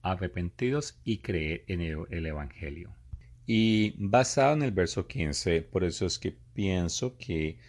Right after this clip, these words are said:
el cumplimiento del tiempo de Daniel nueve veinticuatro se cumplió en ese entonces.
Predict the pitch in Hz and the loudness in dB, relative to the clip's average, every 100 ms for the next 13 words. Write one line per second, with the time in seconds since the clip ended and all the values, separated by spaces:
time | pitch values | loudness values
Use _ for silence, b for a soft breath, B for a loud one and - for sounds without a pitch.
0 | B B B B - 101 92 - 107 110 | B B B B 2 4 4 0 0 2
1 | 98 95 - 117 101 95 82 92 82 76 | 2 0 2 2 2 -2 0 2 2 0
2 | 78 76 73 80 92 98 104 139 - 113 | -2 -2 -2 2 4 2 2 -4 0 6
3 | 92 87 95 92 82 - 90 - 80 87 | 6 4 0 0 -2 -8 -6 -4 -4 0
4 | 82 76 73 71 107 107 - - - | 0 -2 -4 -2 0 0 -2 -10 -12